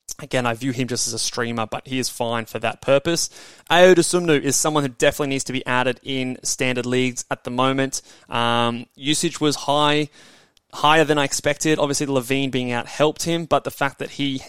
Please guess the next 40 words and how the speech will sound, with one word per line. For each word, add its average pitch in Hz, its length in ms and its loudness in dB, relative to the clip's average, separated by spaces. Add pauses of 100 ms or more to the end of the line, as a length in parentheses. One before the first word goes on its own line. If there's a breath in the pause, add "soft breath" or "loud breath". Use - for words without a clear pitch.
took - 180 -8
the 139 80 -8
second 147 520 -4
most 143 300 -2
amount 139 160 -4
of 127 60 -8
shots - 400 -2
on 139 160 -6
this 127 180 -4
team, 165 400 -6 (540 loud breath)
very, 151 300 6
very 135 220 6
encouraging. 123 600 0
He 147 220 -4
is 160 140 2
a, 147 140 6
a 139 140 0
fairly 147 320 2
efficient 139 440 -4
player 131 260 0
too. 151 400 -2 (500 loud breath)
Got 170 220 4
you 165 60 0
some 160 140 0
defensive 147 420 0
stats, 147 320 0
some 135 200 -4
assists. - 560 -2 (140)
Definitely 143 420 -2
someone 127 340 -2
that - 100 -8
should 123 160 -4
be 127 120 -8
added. 120 380 -2
Thirty-six 139 560 -2
minutes, 123 340 -4
should - 320 -4
stay 127 320 2
up 127 200 -2
that. - 260 -2